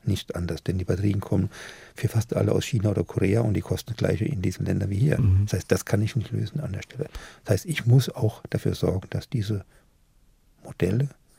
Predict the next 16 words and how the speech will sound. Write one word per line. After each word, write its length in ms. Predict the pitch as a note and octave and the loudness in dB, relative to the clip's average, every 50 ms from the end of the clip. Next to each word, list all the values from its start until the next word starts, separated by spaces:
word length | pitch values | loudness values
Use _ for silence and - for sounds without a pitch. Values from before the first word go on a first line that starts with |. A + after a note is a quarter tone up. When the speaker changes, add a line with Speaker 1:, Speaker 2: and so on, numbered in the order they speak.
| - - _ - - - | -20 -20 _ -20 -18 -4
Speaker 1:
auf 160 | - A#2 - | -2 -2 0
dem 180 | - - G2 F#2 | 0 0 2 2
Markt 280 | E2+ E2+ G2+ A2 - - - | 2 2 2 0 0 -2 -4
eine 80 | - A2 | -4 -2
Chance 440 | - - - G2+ F#2 - - - - | -2 -2 -2 -4 -2 -4 -6 -6 -6
haben. 200 | - - B2+ - - _ _ _ - - - - - _ | -8 -10 -10 -12 -14 _ _ _ -20 -20 -20 -20 -20 _
Das 140 | - - G2 | -2 -2 -2
heißt, 180 | - - - | -2 -2 -2
wir 80 | - G#2 | -2 0
brauchen 420 | - - C#2+ F2 G#2+ G2+ G#2+ A#2+ - | 2 2 4 4 4 4 2 0 0
eigentlich 500 | - - F2 G2 G#2+ C3 B2+ - - - | 0 0 0 2 2 2 2 0 0 -2
eine 240 | - G2 G2 G#2 G2+ - | 0 0 0 0 0 -2
Besteuerung, 560 | - - - - - G2+ F#2 F#2+ F#2 G2+ F#2+ | -4 -4 -4 -2 0 2 2 2 2 0 0
die 160 | F#2+ - G#2 - | 0 -2 -4 -4
hochverbrauchende 880 | - - A#2+ B2+ A#2+ - - G2 - - G2 - - G#2+ G2+ - - | 0 2 2 2 4 2 -2 -2 -2 -2 -2 0 -2 -2 -2 -2 -4
Fahrzeuge 600 | - - - F2+ - - - - G1+ - A2+ | -2 -2 -4 -4 -2 -2 -4 -2 -2 -4 -6